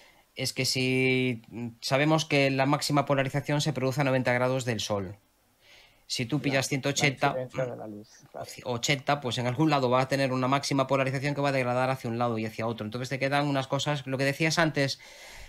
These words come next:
Speaker 1: de, de los filtros de densidad neutra variable que dan un, un problema en X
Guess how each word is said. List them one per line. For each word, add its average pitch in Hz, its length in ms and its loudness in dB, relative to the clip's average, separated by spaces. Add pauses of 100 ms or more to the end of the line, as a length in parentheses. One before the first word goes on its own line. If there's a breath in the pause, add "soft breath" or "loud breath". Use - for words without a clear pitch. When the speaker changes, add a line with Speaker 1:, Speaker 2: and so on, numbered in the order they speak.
(160 loud breath)
Speaker 1:
de, 127 1000 4 (220)
de 131 160 -6
los 135 120 -4
filtros 147 560 0
de 131 120 -4
densidad 139 340 0
neutra 143 300 2
variable 139 360 2
que 127 80 4
dan 139 140 4
un, 135 320 -2
un 131 240 -8
problema 131 300 -2
en 139 60 0
X 127 460 -2